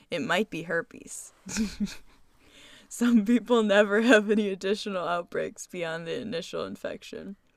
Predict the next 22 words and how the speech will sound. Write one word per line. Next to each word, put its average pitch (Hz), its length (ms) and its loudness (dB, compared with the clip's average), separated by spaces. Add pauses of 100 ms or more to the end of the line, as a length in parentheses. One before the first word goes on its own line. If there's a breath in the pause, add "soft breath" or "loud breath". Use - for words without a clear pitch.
(1160 loud breath)
But 269 100 4
yeah, 285 300 2
it 226 160 -6
says, 254 360 0
like, 247 280 -4
treatment 269 580 -2
is 226 160 -4
just 254 160 -2
over-the-counter 233 680 0
topical 208 580 -4
solutions 208 920 -4
or 185 120 -4
anti-inflammatory 196 1600 -4
agents. - 720 -10 (540 soft breath)
So, 160 560 -6 (200)
um, 165 400 -14 (1300)
you 196 140 -10
know, 165 240 -14 (840)
get, - 300 -8
get - 240 -6
you 196 160 0
that 180 340 -2